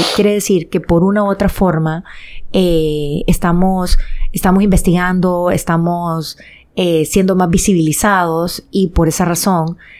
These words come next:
también, eh, pues nos vemos sometidos o, sí,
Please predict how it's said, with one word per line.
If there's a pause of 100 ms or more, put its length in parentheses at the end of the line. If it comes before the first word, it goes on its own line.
(220)
también,
eh,
pues
nos
vemos
sometidos
o,
sí,